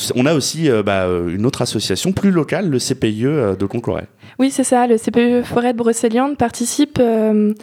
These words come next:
Speaker 2: depuis plusieurs éditions à la fête, euh, des sciences. Et, euh, et il propose encore cette année plusieurs événements, dont, euh, dont une, euh, jour de la nuit,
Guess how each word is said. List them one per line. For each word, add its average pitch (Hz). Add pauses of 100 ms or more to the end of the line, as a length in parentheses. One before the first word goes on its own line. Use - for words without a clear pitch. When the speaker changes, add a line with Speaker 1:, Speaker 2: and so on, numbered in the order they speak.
(800)
Speaker 2:
depuis 208
plusieurs 240
éditions 240
à 233
la 233
fête, 233
euh, 202
des 185
sciences. - (560)
Et, 233
euh, 196
et 220
il 240
propose 240
encore 220
cette 254
année 220
plusieurs 254
événements, 226 (840)
dont, 220
euh, 208 (180)
dont 220 (160)
une, 277
euh, 214
jour 226
de 277
la 269
nuit, 202